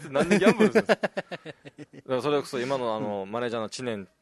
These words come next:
Speaker 1: と、
Speaker 2: うんうんうん。はいはい。
Speaker 1: なんかいろいろ教わりながらやるけど、
Speaker 2: うん。
Speaker 1: なんか僕もあんまり分かってないんで、
Speaker 2: はいはい。
Speaker 1: 何やっていいかも。
Speaker 2: うんうん。
Speaker 1: で、表には芸人さんいっぱいいるし。
Speaker 2: はいはい。
Speaker 1: いや、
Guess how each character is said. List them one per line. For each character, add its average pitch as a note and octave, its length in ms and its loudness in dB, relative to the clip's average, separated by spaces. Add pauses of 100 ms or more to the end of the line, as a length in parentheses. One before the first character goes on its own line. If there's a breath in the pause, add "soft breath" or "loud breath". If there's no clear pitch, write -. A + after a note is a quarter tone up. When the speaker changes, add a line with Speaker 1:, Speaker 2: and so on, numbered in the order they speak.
(200)
Speaker 1:
と、 F3+ 200 -4
Speaker 2:
う D3+ 40 -4
ん D3+ 40 0
う - 20 0
ん - 0 -
う - 20 -2
ん。 A#2+ 480 -6
は G#2 80 -8
い F#2+ 40 -6
は E2+ 40 -8
い。 D#2+ 320 -20
Speaker 1:
な A#2 100 -8
ん - 20 -10
か G2+ 200 -6
い A#2 100 -10
ろ A#2+ 100 -4
い - 20 -4
ろ G#2+ 140 -2
教 B2 120 -6
わ A#2+ 80 -2
り A#2 80 -4
な A#2 100 -4
が G#2+ 80 -2
ら G#2 60 -2
や A#2+ 60 0
る B2+ 80 -6
け C3+ 120 -8
ど、 A#2+ 280 -6
Speaker 2:
う D#3 60 -6
ん。 G#2+ 180 -8 (560)
Speaker 1:
な C#3 80 -6
ん - 20 -12
か A#2 80 -6
僕 D3+ 280 -6
も D#3+ 180 2
あ - 20 2
ん E3 60 -2
ま D#3 80 0
り C3 40 0
分 D3 100 0
か D#3+ 100 -2
っ - 80 -6
て A#2+ 100 -6
な A2+ 80 -2
い A2 60 -4
ん F#2+ 80 -8
で、 F#2 260 -10
Speaker 2:
は A#2+ 80 -4
い - 40 -6
は F2 80 -12
い。 - 20 -14
Speaker 1:
何 A#2 160 -4
や G#2 60 -6
っ - 20 -10
て - 120 -14
い F#2 40 -8
い - 20 -12
か F#2 100 -14
も。 E2 200 -18 (100)
Speaker 2:
う G2+ 40 -8
ん F#2+ 120 -10
う G2 40 -18
ん。 F2 40 -12
Speaker 1:
で、 B2+ 60 -6
表 B2+ 240 -6
に A#2 80 -6
は G#2 40 -8
芸 G#2+ 140 -8
人 G2+ 80 -10
さ G#2 80 -12
ん - 20 -8
い F2+ 40 -10
っ - 20 -12
ぱ G#2 140 -6
い - 20 -6
い - 20 -8
る F#2 80 -10
し。 F#2+ 220 -18
Speaker 2:
は A2+ 120 -8
い - 20 -6
は F#2 60 -8
い。 D2+ 200 -18 (400)
Speaker 1:
い G2 80 -14
や、 A2+ 180 -2